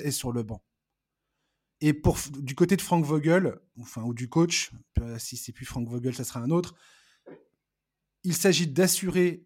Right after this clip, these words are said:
un spacing optimum quand Westbrook est sur le terrain, comme le faisait Houston à l'époque, afin de lui laisser de l'espace pour aller au panier et, et faire ses pénétrations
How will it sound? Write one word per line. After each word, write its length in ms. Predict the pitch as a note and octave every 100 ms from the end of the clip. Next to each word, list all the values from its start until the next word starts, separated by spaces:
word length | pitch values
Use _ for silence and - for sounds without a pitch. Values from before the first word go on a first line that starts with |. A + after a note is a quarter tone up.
| _
un 120 | D3+
spacing 580 | C#3+ - D#3 - E3 C#3 -
optimum 840 | A3 - - G3 F#3 F#3 F3 G2+ -
quand 120 | D3+
Westbrook 420 | C#3 C#3+ B2+ D3
est 60 | D3
sur 180 | - C#3+
le 200 | C#3+ C#3
terrain, 320 | D3+ C#3+ D#3 -
comme 260 | A#3+ A3
le 100 | G3+
faisait 300 | E3+ D#3+ E3+
Houston 320 | D#3 - E3 D3+
à 80 |
l'époque, 500 | C3+ C3 D3+ E3+ - _ _ _ _ _ _ _
afin 280 | D3+ D#3 F#3
de 100 | D#3+
lui 180 | D3 D#3
laisser 580 | D#3+ D#3 - F3+ F#3 F#3
de 140 | C3 C3+
l'espace 640 | C#3+ - - D#3 E3 -
pour 280 | - D#3+ C#3
aller 360 | C3+ D3 D#3+ -
au 100 | D3
panier 560 | - C3+ C#3 D3+ C3
et, 200 | B2+ -
et 40 | C3+
faire 200 | E3+ D#3
ses 140 | D3
pénétrations 720 | C#3+ C#3 C#3 C#3+ C3+ - D3+